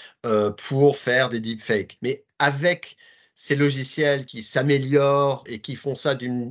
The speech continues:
à une vitesse jamais vue, est-ce que ça sera, euh, beaucoup plus disponible à, à quiconque dans cette élection qui arrive aux États-Unis ?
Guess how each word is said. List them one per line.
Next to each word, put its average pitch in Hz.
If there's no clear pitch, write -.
à 135
une 123
vitesse 135
jamais 120
vue, 175
est-ce 135
que 151
ça 139
sera, 151
euh, 123
beaucoup 131
plus 151
disponible 139
à, 113
à 110
quiconque 170
dans 123
cette 120
élection 127
qui 147
arrive 113
aux 131
États-Unis ? 104